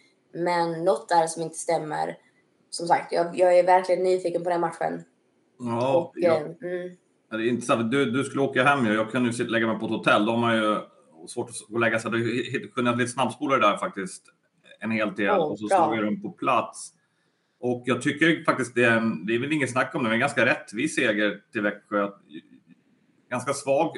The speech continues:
Speaker 2: match från Djurgården, tror jag även Paulsson bekräftade efteråt, tyckte jag, eh, läste att han inte är nöjd. Och problemet är ju kanske inte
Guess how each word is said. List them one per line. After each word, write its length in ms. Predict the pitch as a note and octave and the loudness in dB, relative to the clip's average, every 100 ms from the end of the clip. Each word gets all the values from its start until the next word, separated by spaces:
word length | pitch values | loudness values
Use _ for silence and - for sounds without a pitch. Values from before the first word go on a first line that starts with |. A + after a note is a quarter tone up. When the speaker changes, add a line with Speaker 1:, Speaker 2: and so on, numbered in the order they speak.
| - | -6
Speaker 2:
match 380 | B2+ A#2+ A#2+ - | 0 0 0 -4
från 120 | B2+ | 2
Djurgården, 280 | A#2 A2+ A2 | 2 2 2
tror 100 | B2+ | 2
jag 100 | A#2+ | 2
även 140 | A2+ | 0
Paulsson 340 | A#2+ A#2+ A#2+ A2+ | 0 -2 -2 -4
bekräftade 580 | A2+ C3+ C3+ - G#2+ | 0 -2 -2 -4 -2
efteråt, 460 | G#2 - A#2 A2+ G2+ | -2 -4 -4 -4 -4
tyckte 180 | F2+ G2 | -6 -4
jag, 440 | F2+ - _ F#2+ | -4 -6 _ -4
eh, 80 | F#2 | 0
läste 340 | F#2+ G2+ - | 0 0 -2
att 80 | G#2+ | -6
han 100 | A2 | -6
inte 120 | G2+ | -4
är 40 | A2 | -2
nöjd. 440 | B2 B2+ G2 G#2 G#2+ G2+ - _ _ | 0 2 2 0 -2 -4 -12 _ _
Och 260 | - A2 - _ _ _ _ - | -6 -6 -6 _ _ _ _ -4
problemet 480 | B2+ A#2 E3 F#3 C#3+ | 0 4 4 4 4
är 140 | C#3 | 2
ju 160 | D3 D3+ | 2 0
kanske 220 | C3+ C3+ | -2 -2
inte 360 | A2+ - D3 | -4 -4 -6